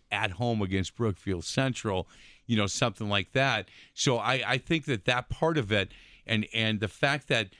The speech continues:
the Brookfield East program is now one of the programs that you talk about every year, guys like me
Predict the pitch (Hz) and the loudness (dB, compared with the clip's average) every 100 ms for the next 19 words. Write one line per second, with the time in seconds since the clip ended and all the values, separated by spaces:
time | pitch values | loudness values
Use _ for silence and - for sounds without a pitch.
0 | _ 113 113 143 - 135 120 110 - 127 | _ -6 0 0 0 -2 0 -2 -2 0
1 | 131 120 120 104 87 101 107 110 110 107 | 0 0 0 0 -2 0 2 2 -2 -2
2 | 113 135 117 92 - 95 - 117 104 107 | 0 2 -2 -6 -14 -14 -2 0 2 -2
3 | 98 104 90 - - 123 147 127 101 101 | 0 -4 -6 -12 0 0 0 -2 0 0
4 | 90 95 117 151 104 104 104 87 107 147 | 0 0 2 2 0 -2 -2 -4 -2 0
5 | 131 | 0